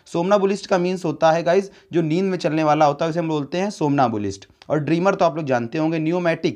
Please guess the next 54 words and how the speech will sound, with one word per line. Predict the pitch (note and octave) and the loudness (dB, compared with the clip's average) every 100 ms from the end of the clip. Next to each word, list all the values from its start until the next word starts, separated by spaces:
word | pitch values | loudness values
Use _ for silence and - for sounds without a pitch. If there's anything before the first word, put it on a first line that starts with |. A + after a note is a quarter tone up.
| - | -6
pneumatic | B2 E3 E3+ F3 | -6 -4 -4 -6
का | G#3 G#3+ | -4 -4
मीन्स | G3+ G3 | -4 -4
होता | F3 F#3+ F3+ | -2 2 4
है | F#3 | 4
यहाँ | E3+ | 0
पर | F3+ | -2
नपुंसक। | F3+ C#3+ B2+ A#2 A#2+ - - - - | -4 -4 -6 -4 -4 -6 -18 -10 0
और | D#3+ | 2
अगर | E3+ E3 | 2 2
बात | D#3 D#3 | 0 0
करें | E3 | -6
डी | B2+ D#3 | -4 -2
नंबर | F3 E3+ | 0 0
ऑप्शन | E3 F#3+ F3+ | 0 -2 -4
की, | G3 C3+ | -4 -2
ignorant, | D3 D#3 E3 F#3 F3+ C#3+ | 0 2 2 0 -2 -8
ignorant | D3 F#3 F#3+ F#3+ | -4 -4 -4 -4
का | F3+ | -4
मीन्स | E3+ D#3 | -2 -4
होता | D3+ F3 | 0 0
है | |
जो | D#3+ F#3+ | 2 0
अनजान | - C3+ C3 C#3+ E3+ | 0 0 2 2 2
होता | C3+ C#3 | -2 -2
है | C#3 | 0
गाइस, | C3 F#3+ F#3+ - - | 0 0 -2 -14 -16
उसे | - F3+ | -4 -2
हम | F3 | 0
लोग | D#3 | 0
बोलते | C#3+ C3+ G3 | 0 0 0
हैं | |
ignorant। | C#3+ C3+ B2+ G#2+ G2 - _ | 0 0 0 0 -4 -8 _
तो | D#3 | -6
इसमें | F#3 | -2
हमारा | F3 F3 F3+ | 2 2 2
बी | C#3 | 0
नंबर | D#3 C#3 E3 | -2 0 0
ऑप्शन | C#3+ - A#3 | 0 -2 0
राइट | D3 B2+ | 0 0
हो | B2+ | 0
जाएगा, | C3+ D3+ | -2 -2
somnambulist। | F3+ D3+ D#3 D#3+ G#2+ F#2+ - _ _ - - | -2 -2 -2 -2 -2 -4 -6 _ _ -20 -6
चलिए | D#3 | -2
गाइस, | F3 F#3 F#3 | 2 2 0
नेक्स्ट | E3+ F3 | -4 -2
दे | E3 | 0
रखा | D3+ C#3+ D#3+ | 0 0 2
है, | D#3+ F#3 - _ _ - - | 2 2 -6 _ _ -8 0
"An | G3 A3 | 2 2
instrument | - F3+ F#3 G3 G3+ G3+ - | -2 -4 0 0 -2 -6 0
for | E3+ F#3+ | 2 4
measuring | E3+ D#3+ D#3 F#3+ G#3 | 2 2 2 2 2
the | F#3+ | 0